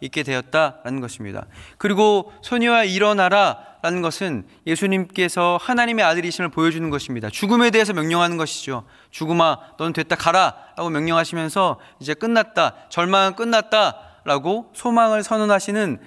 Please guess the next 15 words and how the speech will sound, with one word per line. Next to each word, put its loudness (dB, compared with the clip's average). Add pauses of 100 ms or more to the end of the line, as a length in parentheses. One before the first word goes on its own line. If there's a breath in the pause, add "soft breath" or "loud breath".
(180 loud breath)
하나님의 -2
신적인 -2
행위인 0
것을 0 (180 loud breath)
볼 -8
수가 0
있다는 -2
것입니다. -8
사랑하는 0
여러분, -4 (320 loud breath)
하나님께서 0
저와 2
여러분에게 0 (220 loud breath)
이렇게 -4
말씀하십니다. -4